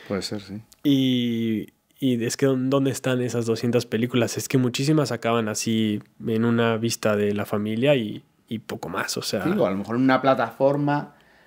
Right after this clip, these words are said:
Speaker 1: Pero que, mm,
Speaker 2: Es que ni eso luego, ¿eh?
Speaker 1: Ya, no, no.
Speaker 2: Ni eso.
Speaker 1: Sí,
Speaker 2: Sí,
Speaker 1: no,
Speaker 2: es
Speaker 1: no, no,
Speaker 2: complicado.
Speaker 1: esos son los, los que tienen muchísima suerte o los que realmente han dado en una clave.
Speaker 2: Sí.
Speaker 1: Sí, sí, me parece un,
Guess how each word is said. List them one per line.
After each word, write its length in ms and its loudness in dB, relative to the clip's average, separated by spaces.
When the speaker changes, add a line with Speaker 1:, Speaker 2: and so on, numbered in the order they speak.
Speaker 1:
Pero 360 4
que, 380 2
mm, 180 4
Speaker 2:
Es 140 0
que 100 4
ni 220 2
eso 260 0
luego, 400 0
¿eh? 40 4
Speaker 1:
Ya, 180 4
no, 140 -2
no. 80 2
Speaker 2:
Ni 120 2
eso. 480 -2
Speaker 1:
Sí, 120 0
Speaker 2:
Sí, 60 4
Speaker 1:
no, 60 6
Speaker 2:
es 60 2
Speaker 1:
no, 60 4
no, 60 8
Speaker 2:
complicado. 340 2
Speaker 1:
esos 20 4
son 80 2
los, 340 0
los 220 -2
que 120 -4
tienen 260 0
muchísima 360 0
suerte 460 0
o 80 4
los 160 2
que 160 -6
realmente 440 -2
han 280 4
dado 200 2
en 80 -2
una 200 -4
clave. 280 4
Speaker 2:
Sí. 240 2
Speaker 1:
Sí, 200 -4
sí, 260 0
me 120 0
parece 680 0
un, 640 0